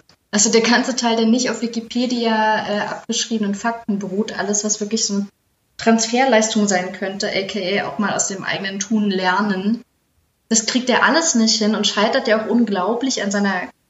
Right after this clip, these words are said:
Körperlichkeit. Entweder weil er irgendwann keine f-, jungen Frauen mehr bekommt oder weil er irgendwann dann, ähm, auch keinen mehr hochbekommt, weil er Medikamente nimmt.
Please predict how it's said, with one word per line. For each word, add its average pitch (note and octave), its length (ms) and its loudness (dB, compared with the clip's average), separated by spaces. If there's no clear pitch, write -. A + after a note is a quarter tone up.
Körperlichkeit. F#3 840 0
Entweder G3+ 420 2
weil F#3 120 0
er G3 120 2
irgendwann F#3+ 260 -4
keine G3 200 -4
f-, - 180 -8
jungen G3+ 260 0
Frauen F#3 300 -4
mehr F#3 100 -4
bekommt A3 640 0
oder F#3+ 720 2
weil F#3+ 120 0
er F#3+ 160 0
irgendwann F#3 580 -2
dann, F3+ 460 -2
ähm, F3 480 -4
auch - 120 -8
keinen F#3 300 -4
mehr F3+ 160 -4
hochbekommt, A#3+ 800 0
weil A#3 100 2
er A3+ 60 2
Medikamente A3 760 2
nimmt. G#3+ 540 -2